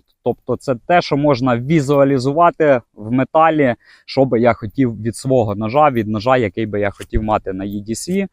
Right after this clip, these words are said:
На E D C як в цивільному житті, так і в польових умовах. Тому,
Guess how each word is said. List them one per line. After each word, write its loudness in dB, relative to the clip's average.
На -2
E 0
D -2
C -2
як 2
в -20
цивільному -2
житті, -2
так -4
і -14
в -14
польових 2
умовах. 2
Тому, 0